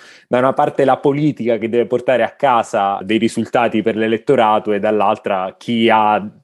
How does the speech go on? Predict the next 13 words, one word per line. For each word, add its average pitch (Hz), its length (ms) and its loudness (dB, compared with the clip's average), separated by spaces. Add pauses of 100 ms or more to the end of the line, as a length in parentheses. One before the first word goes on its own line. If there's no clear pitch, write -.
(100)
chi - 100 0
è 123 60 0
meno 120 320 0
interessato 110 600 0
a, 104 240 -4
sotto 107 240 -2
questo 107 240 -2
punto 104 180 -4
di 110 140 2
vista 101 300 0
e 95 40 0
di 98 80 -2
conseguenza, 104 560 -2